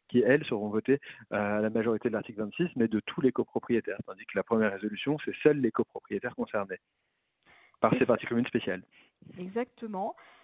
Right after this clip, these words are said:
Speaker 2: Et ensuite, on a eu, euh, on a eu aussi encore une fois une question de, sur les parties communes, mais cette fois-ci, c'était des parties communes, euh,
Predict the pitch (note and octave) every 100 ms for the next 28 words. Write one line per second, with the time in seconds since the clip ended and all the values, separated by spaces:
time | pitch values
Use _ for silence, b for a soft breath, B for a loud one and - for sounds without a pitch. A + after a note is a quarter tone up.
0 | b - D4+ G4+ D4+ B3+ - F4+ - B3+
1 | A#3+ B3 C4+ F4 F#4+ - G#3+ G#3+ G#3+ G#3
2 | G#3 G3+ G3 G3 F#3+ G#3+ A3+ A#3+ C4 C4
3 | A#3 - D#4+ C4+ B3+ C#4 C#4+ A3+ - A#3+
4 | A3 D4 - G4 E4+ C#4+ B3 B3 - C4+
5 | - D#4 - D4 A#3 A3+ D#4+ A4+ B B
6 | B B A#3 D4+ C#4+ C#4+ C#4 F#4 G4 C#4+
7 | B3+ B3+ B3 A#3+ - B3+ C4+ B3+ C4 A#3+
8 | G3